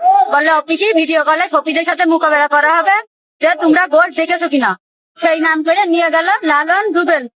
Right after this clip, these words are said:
আমাদের বাড়ি থেকে, ভালো পোশাক পরে নিয়ে গেল। নিজে বললে যে ময়ন চেয়ারম্যানের ঘরে যেতে হবে। এখন তারা রাত সাড়ে নটার সময় ফোন দিচ্ছে, আমি বলছি, "তুমি কনে?" বলছেন, "জীবননগর রয়েছি।" আমি বলছি, "বাড়ি আসছো না?" বলছে, "না, আমি,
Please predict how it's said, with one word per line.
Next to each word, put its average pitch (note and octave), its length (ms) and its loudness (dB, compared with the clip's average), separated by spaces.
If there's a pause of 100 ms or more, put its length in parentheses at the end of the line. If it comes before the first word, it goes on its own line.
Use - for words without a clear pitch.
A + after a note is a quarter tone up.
(140)
আমাদের D4 240 0
বাড়ি D4 240 0
থেকে, B3 300 -2 (200)
ভালো D#4 260 0
পোশাক D#4+ 360 -2
পরে E4 220 0
নিয়ে D#4+ 180 0
গেল। B3 280 -2 (360)
নিজে D4+ 260 2
বললে D#4+ 360 0
যে E4+ 140 0
ময়ন D#4 260 0
চেয়ারম্যানের D#4 340 2
ঘরে D4+ 280 2
যেতে C#4+ 240 -2
হবে। C4+ 200 -2 (540)
এখন E4 340 0
তারা F4+ 240 2
রাত D#4+ 180 0
সাড়ে D#4 240 -2
নটার D#4+ 180 2
সময় F#4 160 0
ফোন D#4 200 2
দিচ্ছে, E4+ 220 0
আমি A4+ 280 -2 (580)
বলছি, D#4+ 260 2
"তুমি F#4+ 220 -2
কনে?" F4+ 420 0 (400)
বলছেন, D4 320 2
"জীবননগর D#4+ 480 2
রয়েছি।" E4 320 0
আমি E4+ 240 -4
বলছি, C#4 160 -2
"বাড়ি D#4 200 0
আসছো D#4 260 -2
না?" G#4+ 240 0 (360)
বলছে, D#4 240 0
"না, D#4+ 240 2
আমি, E4 260 0